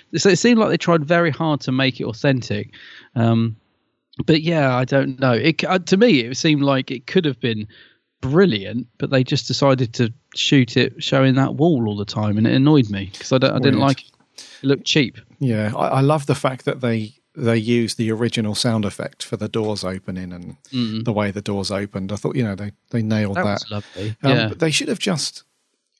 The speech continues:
Speaker 2: got, got the, the set people back to do it as they did in Adventure in Space and, in Space and Time. They should have just got those, you know, that same set, because like you said, that was absolutely beautiful for that. And
Speaker 1: Yeah.
Speaker 2: it was a, I think that was a bit more screen accurate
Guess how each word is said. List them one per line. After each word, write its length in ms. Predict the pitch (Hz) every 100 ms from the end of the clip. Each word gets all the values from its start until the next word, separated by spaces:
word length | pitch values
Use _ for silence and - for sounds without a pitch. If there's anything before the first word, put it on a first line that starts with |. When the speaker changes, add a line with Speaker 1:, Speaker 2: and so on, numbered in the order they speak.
| _ 247 147
Speaker 2:
got, 240 | 175 208
got 260 | 135 - -
the, 140 | 135
the 180 | - 120
set 340 | - 147 - - _ -
people 300 | 123 113 113
back 220 | 120 -
to 100 | - 120
do 160 | 123
it 120 | 120
as 180 | 120 113
they 140 | 127 113
did 180 | 120
in 100 | 113
Adventure 440 | 110 101 117 107 117
in 120 | 113
Space 340 | - 117 120
and, 140 | - 117
in 220 | - 117 110 _
Space 260 | - 120 117
and 80 | 113
Time. 340 | 165 135 92 - _ - _ -
They 80 |
should 180 | 143 -
have 80 | -
just 180 | 139 -
got 160 | 76 -
those, 300 | 80 82 - _ _ _
you 140 | - 139
know, 140 | 104
that 140 | 101 -
same 420 | - 147 143 123
set, 340 | - 143 120 _ _ _
because 280 | 135 139 123
like 200 | 135 127
you 60 | 127
said, 220 | - 131
that 160 | 123
was 120 | 120 - -
absolutely 420 | 127 - - 135
beautiful 580 | - 127 135 113 - 98
for 160 | -
that. 200 | 90 87 - _ _ _ - _ -
And 240 | - 233
Speaker 1:
Yeah. 80 | -
Speaker 2:
it 60 | 117
was 200 | 135 -
a, 160 | 120 -
I 80 | 117
think 200 | 160 135
that 100 | 139
was 100 | 127
a 60 |
bit 260 | 120 - 131
more 460 | 127 131 123 104 95
screen 440 | - - 117 110
accurate 500 | 110 104 - 95 92